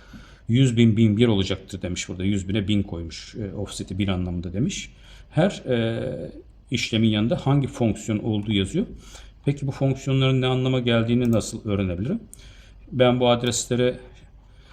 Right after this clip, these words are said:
e, forum sayfamıza koyacağım. Oradan bakabilirsiniz. Aynı zamanda bu tabloyu da forum sayfamıza koyacağım. Bakınız F bir'in anlamı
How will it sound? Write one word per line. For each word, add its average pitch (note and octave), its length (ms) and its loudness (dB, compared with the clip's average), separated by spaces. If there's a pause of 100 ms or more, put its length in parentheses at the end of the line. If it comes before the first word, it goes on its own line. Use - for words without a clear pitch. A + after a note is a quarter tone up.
(300)
e, G#2 240 0
forum A#2 280 0
sayfamıza G#2+ 540 0
koyacağım. G#2+ 400 0
Oradan A2 340 0 (120)
bakabilirsiniz. A2+ 540 -2
Aynı B2+ 160 4
zamanda B2 320 2
bu A#2+ 120 -6
tabloyu B2 340 2
da G2+ 60 0
forum G2 280 -6
sayfamıza F#2 500 -4
koyacağım. G2+ 340 -4 (400)
Bakınız C#3+ 380 -2
F A#2 200 2
bir'in B2+ 120 2
anlamı B2+ 520 2